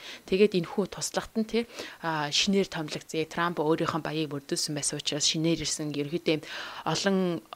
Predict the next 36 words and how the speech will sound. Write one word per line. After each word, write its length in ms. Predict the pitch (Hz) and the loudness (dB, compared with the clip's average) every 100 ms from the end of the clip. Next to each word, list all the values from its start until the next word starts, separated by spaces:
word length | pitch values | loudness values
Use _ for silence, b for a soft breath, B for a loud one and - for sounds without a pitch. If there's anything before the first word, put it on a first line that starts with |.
| - 160 | -10 -6
одоо 480 | 165 - 151 147 - - - _ _ _ | -4 0 0 0 -4 -10 -12 _ _ _
ийм 280 | 165 165 160 | -2 0 0
хүмүүсийг 480 | - - 160 - 156 - - | -2 -2 0 0 -2 -4 -4
менеж 400 | 170 190 185 - | 2 4 4 0
хийж 60 | |
үзээгүй, 420 | 160 156 185 165 160 | -4 4 6 6 4
туршлагагүй, 560 | - - 180 - 175 165 160 | 2 2 2 4 6 6 6
тэгээд 240 | 170 165 | 2 2
дээрэс 280 | 165 170 - | 2 0 -4
нь 100 | 160 B B B - | -6 B B B -2
ийм, 160 | 170 156 | 2 2
эн 520 | 147 - - - 165 | 0 -6 -16 -6 -4
чинь 120 | 175 | -2
бас 140 | 160 170 | -2 0
улс 160 | - | 2
төрийн 240 | 202 202 180 | 4 4 4
том 320 | 185 185 185 | 4 6 6
байгууллага 480 | 151 147 147 - - | 4 2 -4 -4 -2
шүү 160 | 180 | -2
дээ, 120 | - | -2
тий. 120 | 170 165 | -2 -2
Тийм 280 | - 220 202 - | 2 2 2 -4
улс 160 | 156 | -10
төрийн 240 | - 202 - | -4 -4 -2
том 160 | 170 | -2
байгууллагад 320 | 160 147 - | -2 -4 -6
өмнө 160 | 165 151 | -6 -6
ажилласан, 360 | 147 - 185 156 | -4 -4 -4 -8
тийм 120 | 147 | -6
туршлагагүй 560 | 165 - - - 196 | -4 -4 -2 2 2
ийм 80 | 143 | 2
хүн 160 | 135 139 | -2 -6
байсан. 320 | - - 220 B B B B - | -6 -8 -8 B B B B -4
Нөгөө 320 | 151 151 - | -4 -4 -6
туслах 400 | - - - | -6 -2 0
нь. 20 | 233 | 0